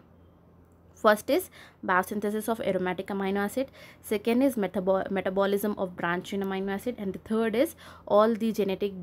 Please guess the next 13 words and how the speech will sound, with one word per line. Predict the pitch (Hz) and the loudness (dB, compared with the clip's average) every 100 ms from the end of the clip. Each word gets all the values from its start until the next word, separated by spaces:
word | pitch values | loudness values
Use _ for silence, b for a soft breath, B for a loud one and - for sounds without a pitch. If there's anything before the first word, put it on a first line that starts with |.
| 170 | -2
defects | 185 202 208 - - - - | -2 0 -2 -4 -16 -14 -6
make | 190 196 202 | -2 0 -2
it | 233 - | -4 -4
together, | 185 180 175 196 294 B B B | -2 -2 2 0 0 B B B
they | 196 | -4
will | 190 190 | -2 0
make | 190 190 | 0 0
one | 190 185 190 | -2 -4 -4
L | 165 | -6
A | 160 | -8
Q. | - - - - - | -10 -18 -20 -20 -10
And | 190 202 | -8 -2
for | 233 | 0